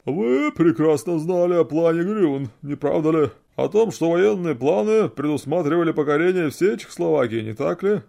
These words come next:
Риббентроп, конечно, знал об этом плане и принимал участие в подготовке к осуществлению его, но теперь он только пожимает плечами. К чему, мол, распространяться о том, чего не произошло?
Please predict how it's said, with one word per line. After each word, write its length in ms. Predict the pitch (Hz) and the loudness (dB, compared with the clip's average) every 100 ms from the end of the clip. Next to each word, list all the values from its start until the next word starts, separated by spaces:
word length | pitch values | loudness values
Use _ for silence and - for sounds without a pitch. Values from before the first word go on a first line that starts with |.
| _ | _
Риббентроп, 560 | 113 131 151 156 180 175 | -8 -6 -6 -4 -6 -4
конечно, 420 | 180 180 143 170 | -8 -6 -6 -6
знал 300 | 165 214 156 | -6 -4 -2
об 100 | 117 | -2
этом 220 | 110 104 | -4 -6
плане 500 | - 113 107 98 98 | -8 -6 -4 -6 -8
и 20 | |
принимал 460 | 104 131 151 180 190 | -8 -8 -8 -6 -6
участие 680 | 185 185 180 120 - 151 143 | -6 -4 -4 -4 -2 0 0
в 60 | - | -2
подготовке 720 | 123 117 123 143 117 131 120 | -10 -6 -6 -6 -6 -6 -8
к 200 | _ - | _ -20
осуществлению 1000 | - 123 - - 139 _ 214 226 185 135 | -10 -10 -10 -16 -16 _ -8 -6 -4 -6
его, 300 | 107 101 101 | -6 -6 -6
но 180 | 104 151 | -6 -8
теперь 500 | 185 196 226 226 208 | -8 -8 -6 -6 -6
он 140 | - 113 | -10 -6
только 260 | 151 135 | -6 -6
пожимает 500 | - 151 175 190 185 | -6 -4 -2 -4 -6
плечами. 640 | 196 196 175 214 214 190 160 _ _ | -8 -14 -10 -8 -8 -10 -14 _ _
К 80 | - | -16
чему, 340 | - 233 285 | -8 -6 -4
мол, 240 | 262 147 127 | -4 -2 -2
распространяться 920 | 117 113 113 - 120 117 110 - 110 | -2 -4 -6 -4 -4 -4 -6 -4 -6
о 60 | |
том, 300 | 107 214 269 | -4 -8 -8
чего 260 | - 170 196 | -8 -4 -2
не 120 | 139 | -4
произошло? 640 | 120 113 110 110 - 107 | -4 -4 -4 -8 -10 -16